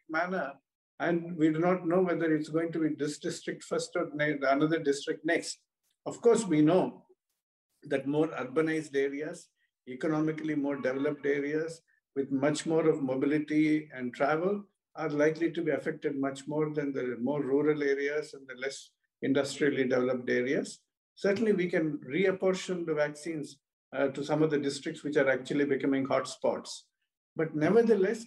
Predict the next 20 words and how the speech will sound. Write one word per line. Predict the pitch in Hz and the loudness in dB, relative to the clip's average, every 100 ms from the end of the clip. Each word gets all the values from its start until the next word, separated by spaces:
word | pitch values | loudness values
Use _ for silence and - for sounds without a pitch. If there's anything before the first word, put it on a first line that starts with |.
| _ | _
keeping | 180 185 208 | -12 -8 -6
the | 190 147 | -6 -8
broad | 135 131 151 190 214 190 - | -6 -2 2 4 4 2 -4
umbrella | 151 151 165 175 180 180 - | -6 -2 -2 -2 -2 -4 -8
of | 151 - _ - | -10 -12 _ -12
essentiality | 127 165 165 180 160 160 175 | -6 -6 -4 -2 -2 -2 -4
and | 156 127 | -2 0
vulnerability | 120 120 123 123 123 143 165 180 185 _ _ _ | 0 0 -2 -2 -4 -6 -4 -4 -6 _ _ _
as | 127 135 135 | -2 0 0
the | 127 | -2
first, | - 175 180 - - _ _ _ _ _ _ - | 0 0 0 -6 -14 _ _ _ _ _ _ -2
uh, | 131 131 127 123 127 127 139 131 | 2 2 0 -2 -2 -4 -6 0
criteria, | 151 135 151 147 131 180 - - _ _ _ _ _ | 2 4 4 2 2 0 -2 -18 _ _ _ _ _
but | - 147 196 202 - - _ | -6 0 0 0 -16 -20 _
then | 156 139 127 240 247 185 - _ _ - | -16 -4 0 2 0 -4 -10 _ _ -2
also | 185 214 - 254 240 240 - | 0 0 -2 0 2 0 -4
having | - 165 196 202 | -8 -6 -4 -6
an | 160 | -6
additional | 139 156 233 - 254 214 | -4 -2 -2 -2 -2 0
element | 185 180 175 233 - | 2 0 -2 -4 -6